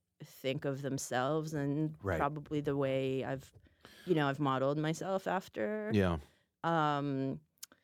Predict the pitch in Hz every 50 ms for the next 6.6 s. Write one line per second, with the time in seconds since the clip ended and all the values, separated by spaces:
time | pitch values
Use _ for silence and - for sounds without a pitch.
0 | _ _ _ _ _ - 151 143 - - 156 147 143 143 143 143 139 139 135 -
1 | - 214 220 208 143 - - - - 214 185 175 170 185 - 202 185 175 170 170
2 | - - 165 165 165 165 156 160 151 151 165 147 - - 139 - - 135 139 131
3 | 135 131 - 131 131 131 131 131 - - _ _ _ _ - 139 147 147 147 143
4 | 139 139 139 131 - - - 127 - - 151 156 156 143 147 143 135 135 135 135
5 | 135 127 139 139 135 127 139 135 131 135 - - 131 95 - - - - 120 123
6 | 135 131 135 - - 135 139 143 - - -